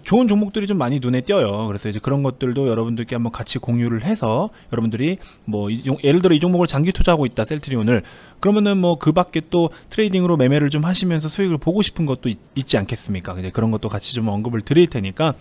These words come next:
자, 영상 시작에 앞서서 여러분들 구독, 좋아요, 알림 눌러주시면, 최근에 실시간 추천주로 드림텍도 드리고 뭐 여러 가지 또 드리면서 또 수익을 또 시원하게 봤었잖아요. 그쵸?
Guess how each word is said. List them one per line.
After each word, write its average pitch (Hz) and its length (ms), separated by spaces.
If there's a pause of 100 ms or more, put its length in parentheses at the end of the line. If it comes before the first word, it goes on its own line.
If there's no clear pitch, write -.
(400)
자, 117 80
영상 143 220
시작에 220 320
앞서서 143 300
여러분들 107 300
구독, 202 300
좋아요, 110 340
알림 123 280
눌러주시면, 117 920 (580)
최근에 208 280
실시간 220 440
추천주로 202 680
드림텍도 180 680
드리고 170 600
뭐 123 160
여러 131 100
가지 160 240
또 156 120
드리면서 156 460
또 156 140
수익을 196 360 (180)
또 165 60
시원하게 208 400
봤었잖아요. 113 640
그쵸? 117 220